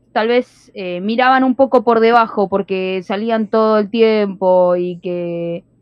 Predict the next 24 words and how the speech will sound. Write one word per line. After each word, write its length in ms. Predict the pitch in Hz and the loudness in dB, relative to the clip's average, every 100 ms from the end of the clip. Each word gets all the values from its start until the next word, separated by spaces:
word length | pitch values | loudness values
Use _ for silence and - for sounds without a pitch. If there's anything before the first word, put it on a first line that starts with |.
| _ _ _ _ _ | _ _ _ _ _
bueno, 260 | 196 214 175 | 0 0 2
no 100 | 190 | 0
solo 180 | 208 226 | 2 2
salían 300 | 220 208 226 | 2 4 4
todo 120 | 220 226 | 4 4
el 80 | |
tiempo, 240 | 220 247 247 | 4 2 0
sino 260 | 226 214 202 | 0 -2 0
que 760 | 208 196 196 190 185 185 185 180 _ _ _ _ | 0 2 0 0 -2 -2 -4 -8 _ _ _ _
ellas 360 | 277 294 277 - | 0 2 0 0
cre-, 240 | 240 233 | 0 2
ellas 320 | 240 262 254 - | 0 0 -2 0
también 440 | 214 240 262 240 - _ _ _ | 0 4 4 2 -2 _ _ _
eran 260 | 233 233 226 | -2 0 0
un 160 | 226 | 0
poco 1160 | 233 226 226 220 202 196 190 185 185 180 175 185 _ _ _ _ _ _ | 0 0 0 2 2 4 4 4 4 2 0 -4 _ _ _ _ _ _
prejuzgonas 600 | 214 214 214 226 240 226 | -4 0 0 2 0 -2
en 80 | 214 | -4
el 80 | 208 | -4
hecho 220 | 220 226 | -4 -4
de... 360 | 214 208 196 190 _ | -2 -2 -2 -6 _
Mm, 180 | 214 208 - _ _ _ _ _ _ | -8 -8 -10 _ _ _ _ _ _
eran 240 | 214 233 220 | -6 -4 -2
prejuiciosas 920 | 226 220 220 254 233 254 285 _ _ | -2 -2 0 0 2 2 0 _ _